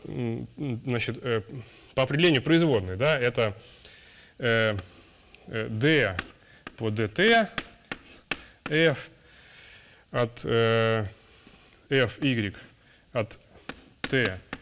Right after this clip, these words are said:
ноль при т равном нулю. Да? Вот. Это просто, ну, определение частной производной. Можно это еще и по-другому написать. Это получается предел при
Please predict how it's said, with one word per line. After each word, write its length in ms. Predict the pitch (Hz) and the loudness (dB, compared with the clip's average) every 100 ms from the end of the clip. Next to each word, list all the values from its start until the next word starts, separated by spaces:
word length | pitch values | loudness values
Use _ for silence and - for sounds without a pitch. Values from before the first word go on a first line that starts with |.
| - - - | -18 -20 -10
ноль 380 | 123 180 214 196 - _ - - - | -2 2 2 0 -8 _ -16 -12 -2
при 120 | 139 | 0
т 180 | - 165 | 4 6
равном 300 | 147 143 127 | 6 4 4
нулю. 260 | 123 85 80 - - - - | 2 0 -6 -12 -16 -20 -14
Да? 260 | 113 127 127 - - | -4 -4 -4 -12 -12
Вот. 200 | 92 - - | -12 -12 -4
Это 180 | 151 - | -4 0
просто, 400 | 147 151 123 110 - 208 185 - | 0 0 -2 -4 -8 -20 -18 -10
ну, 200 | 170 147 | -2 -2
определение 480 | 101 143 180 180 120 | 0 0 4 4 4
частной 260 | 151 139 | -2 -4
производной. 500 | 120 113 98 92 98 104 _ - - - - - | -4 -4 -4 -8 -14 -20 _ -20 -20 -20 -20 -20
Можно 380 | - 123 170 143 | -6 0 2 2
это 140 | 147 | 0
еще 180 | 135 - | 0 -2
и 20 | |
по-другому 400 | 139 131 123 107 | -2 0 0 -2
написать. 420 | 95 92 - 151 135 | -4 -8 -6 -4 -4
Это 140 | 127 | -8
получается 720 | - 117 110 117 104 - 98 - - - - - - - | -6 -6 0 0 -2 -6 -14 -14 -16 -16 -14 -16 -16 -16
предел 640 | - 113 107 147 180 185 170 - - | -6 -4 0 4 6 6 4 -2 -6
при 400 | 120 113 110 107 | 0 0 0 -2